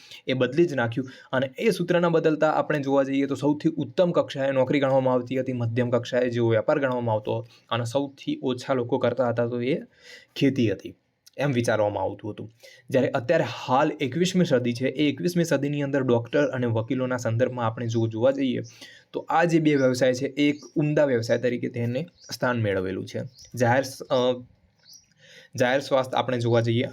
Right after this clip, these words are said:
એમની શાંતિ જોઈએ, સલામતી જોઈએ અને ન્યાયના વિતરણને જો આપણે સંદર્ભમાં જોવા જઈએ તો આ જે બંને વ્યવસાયો છે એટલે કે વકીલ અને ડૉક્ટર, એ બંને વ્યવસાયને એક ઉમદા સાબિત થયેલા જોવા મળે છે.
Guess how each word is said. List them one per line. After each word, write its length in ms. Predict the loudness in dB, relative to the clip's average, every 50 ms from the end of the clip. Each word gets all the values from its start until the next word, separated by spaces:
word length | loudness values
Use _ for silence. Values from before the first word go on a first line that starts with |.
| -4 -4
એમની 180 | -2 0 0
શાંતિ 380 | 0 0 -2 -2 -2 -2 -4 -2
જોઈએ, 300 | -2 0 0 2 2 0
સલામતી 480 | 2 0 0 0 2 0 0 0 0 -2
જોઈએ 240 | 0 0 0 0
અને 140 | 0 0 0
ન્યાયના 340 | 0 0 0 0 0 0 0
વિતરણને 480 | 0 0 -2 -2 -2 0 0 0 -2 -2
જો 220 | -2 -2 -2 -4 -6 -4 -4
આપણે 200 | -2 0 0 -2
સંદર્ભમાં 460 | -2 -2 -2 0 0 0 0 -2 -2
જોવા 260 | 0 2 2 2 2
જઈએ 220 | 2 0 -2 0 -2
તો 100 | 0 0
આ 140 | 2 0
જે 140 | 2 2 0
બંને 320 | 0 -2 -4 -4 -4 -4 0
વ્યવસાયો 500 | 0 0 -2 -2 -4 -2 -2 -2 -2 -2
છે 140 | -4 -6
એટલે 200 | -6 -4 -4 -6
કે 120 | -4 -4 -2
વકીલ 400 | -2 -2 -2 -2 -2 -2 -2 -4 -10 _ -20 -20 -20 -20 -16 -8
અને 140 | -4 -2 0
ડૉક્ટર, 380 | 2 2 0 0 -2 -6 -6 -6 -12 -14 -6 -4
એ 40 | -2
બંને 420 | 0 2 2 2 2 2 2 2
વ્યવસાયને 680 | 0 -2 0 0 0 0 0 -4 -4 -4 -4 -2 -4
એક 180 | -6 -6 -10 -10
ઉમદા 460 | -10 -8 -6 -4 -4 -2 0 0 0
સાબિત 300 | 0 0 -2 -2 -2 -4 -4 -6
થયેલા 220 | -4 -2 -2 -2 -2
જોવા 260 | -2 -4 -4 -6 -6
મળે 240 | -8 -10 -12 -12 -12
છે. 300 | -12 -18 -20 -20 _